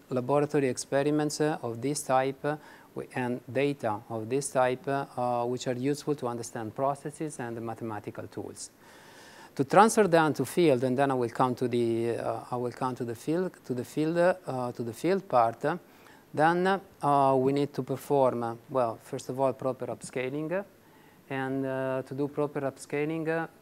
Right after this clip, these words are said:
can I say that it is a mess, uh, even if I'm live? Yes,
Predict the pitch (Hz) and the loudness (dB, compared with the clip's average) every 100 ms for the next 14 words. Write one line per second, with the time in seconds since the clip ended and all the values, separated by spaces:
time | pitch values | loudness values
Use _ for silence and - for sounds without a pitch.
0 | _ _ _ _ - - 147 190 - 175 | _ _ _ _ -20 -14 -10 -8 -4 -2
1 | 202 131 110 120 110 110 117 156 - 196 | 0 -2 -4 -6 -6 -4 -4 -4 -4 -6
2 | 175 120 117 113 113 113 107 110 113 127 | -6 -8 -6 -8 -6 -6 -4 -2 -2 -2
3 | 147 180 - _ _ _ _ _ - 123 | -4 -8 -10 _ _ _ _ _ -8 -2
4 | 110 - | -2 -4